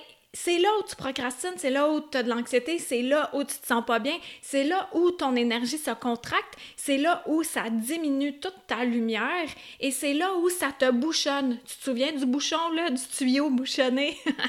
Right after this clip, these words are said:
<laughs> que j'ai pris en exemple à l'épisode cent trente-neuf, entre autres ?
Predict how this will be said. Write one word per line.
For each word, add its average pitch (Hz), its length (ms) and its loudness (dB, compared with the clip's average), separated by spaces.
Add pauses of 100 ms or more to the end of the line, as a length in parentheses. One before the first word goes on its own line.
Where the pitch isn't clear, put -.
<laughs> 508 400 -2
que 381 120 4
j'ai 339 220 4
pris 349 320 2
en 285 140 4
exemple 254 520 2
à 220 100 2
l'épisode 240 440 -2
cent 240 160 -2
trente-neuf, 240 520 -2
entre 214 260 -6
autres ? 269 260 0